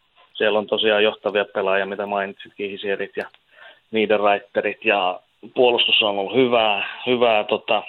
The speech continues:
erikoistilanteet on hyviä, ja oikeastaan ihan kaikki elementit löytyy, että, ja nyt se on vaan se henkinen, henkinen puoli ja henkinen kantti, että Saksa on varmasti helpoin vastustaja, mikä oltaisiin voitu saada tuohon puolivälin vaiheeseen, eli heillä on, heillä on vähän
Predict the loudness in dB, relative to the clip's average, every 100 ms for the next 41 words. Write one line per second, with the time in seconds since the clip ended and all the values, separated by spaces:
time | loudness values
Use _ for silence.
0 | -6 -2 0 2 0 2 0 2 0 -2
1 | -4 -2 0 2 0 -2 -6 _ _ _
2 | -16 -12 -12 -12 -2 0 0 2 2 4
3 | 4 2 4 4 4 0 0 4 4 4
4 | -2 -4 -4 -6 -8 -8 _ _ -8 -4
5 | -2 0 2 4 2 2 0 -2 -4 -4
6 | -4 -2 0 -2 -2 -2 2 0 -2 -6
7 | -8 -6 -6 -6 -10 -10 -8 -12 -14 -20
8 | -18 -16 -16 -16 -20 -2 0 2 2 4
9 | 4 2 2 2 4 2 2 0 -2 -10
10 | -2 2 2 0 -12 -20 -12 0 2 2
11 | 0 0 0 0 2 2 -2 -6 -4 -2
12 | -4 _ _ _ _ 2 4 2 2 2
13 | 2 2 -2 -4 -6 -6 -6 -6 -10 -8
14 | -4 -2 -2 -2 -4